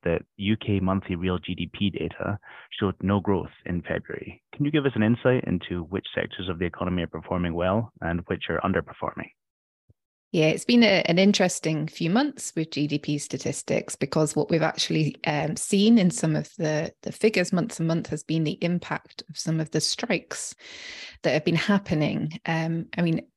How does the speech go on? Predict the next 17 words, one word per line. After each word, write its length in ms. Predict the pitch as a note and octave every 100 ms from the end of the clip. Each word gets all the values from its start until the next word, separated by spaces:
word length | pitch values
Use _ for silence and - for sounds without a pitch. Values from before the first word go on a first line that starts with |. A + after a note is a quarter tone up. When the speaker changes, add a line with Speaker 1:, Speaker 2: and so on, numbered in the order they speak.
| _ _
Speaker 2:
it, 160 | - -
obviously 320 | G3 F#3+ - D#3
it 60 |
makes 200 | E3+ -
sense 280 | - F3+ -
that 100 | -
the 80 | -
public 400 | - F3 E3 -
sector 500 | - - - G3 A3+
is 120 | E3+ D#3
quite 220 | - D#3
a 80 | F3
large 320 | E3 E3+ -
part 320 | - E3 F3
of 60 | E3
our 180 | E3
economy. 520 | E3 - E3+ E3 A#3